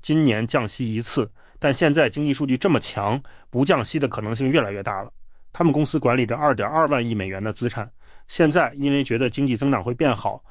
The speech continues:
通胀也会高于目标，所以正在减持美国国债。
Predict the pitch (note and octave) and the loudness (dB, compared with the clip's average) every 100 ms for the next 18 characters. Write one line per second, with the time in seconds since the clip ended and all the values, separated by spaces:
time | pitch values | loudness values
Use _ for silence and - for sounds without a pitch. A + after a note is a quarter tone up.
0 | - - E3+ E3+ D3+ G#2+ G2 A#2+ G#2+ C#3 | -20 -4 2 4 2 0 -6 -4 2 2
1 | C#3 B2 A#2 B2 - - - - C#3 C#3+ | 4 2 4 2 0 -12 -18 0 2 2
2 | - - B2+ A2+ - A2 G2 - - A#2+ | 0 0 0 0 -2 -4 -4 -8 -4 0
3 | A#2 G2 G2 F#2+ G2+ | 0 -2 -4 -4 -6